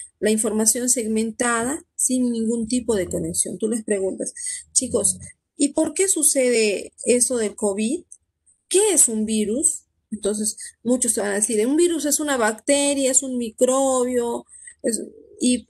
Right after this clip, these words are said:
y vas a estar escuchando todos los conocimientos previos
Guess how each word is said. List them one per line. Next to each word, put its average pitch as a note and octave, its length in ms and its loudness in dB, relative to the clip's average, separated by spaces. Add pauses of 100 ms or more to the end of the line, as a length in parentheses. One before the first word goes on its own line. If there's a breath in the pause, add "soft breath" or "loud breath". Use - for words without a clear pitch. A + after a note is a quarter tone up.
y B3 440 0
vas A#3+ 220 2
a B3 40 2
estar G#3+ 200 0
escuchando A3 720 -2
todos C4 500 0
los G#3+ 140 0
conocimientos A3 720 -2
previos G#3 560 -4